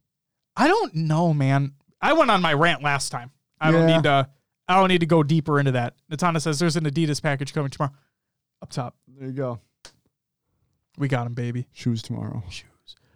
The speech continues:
Speaker 1: Uh,
Speaker 2: Oh my God.
Speaker 1: Shoes. Wow.
Speaker 2: I hope
Speaker 1: That's
Speaker 2: someone,
Speaker 1: fucking old
Speaker 2: I
Speaker 1: as
Speaker 2: hope
Speaker 1: hell.
Speaker 2: someone got that. That dated us right there. I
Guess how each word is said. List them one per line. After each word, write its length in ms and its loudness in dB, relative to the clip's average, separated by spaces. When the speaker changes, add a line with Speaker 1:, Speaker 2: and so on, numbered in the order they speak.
Speaker 1:
Uh, 520 4
Speaker 2:
Oh 60 -6
my 100 -4
God. 280 -8
Speaker 1:
Shoes. 360 -10
Wow. 100 -14
Speaker 2:
I 80 2
hope 160 6
Speaker 1:
That's 100 2
Speaker 2:
someone, 300 6
Speaker 1:
fucking 240 2
old 160 2
Speaker 2:
I 60 4
Speaker 1:
as 40 4
Speaker 2:
hope 120 6
Speaker 1:
hell. 160 4
Speaker 2:
someone 280 6
got 200 4
that. 160 4
That 200 2
dated 300 6
us 220 2
right 180 2
there. 260 2
I 40 2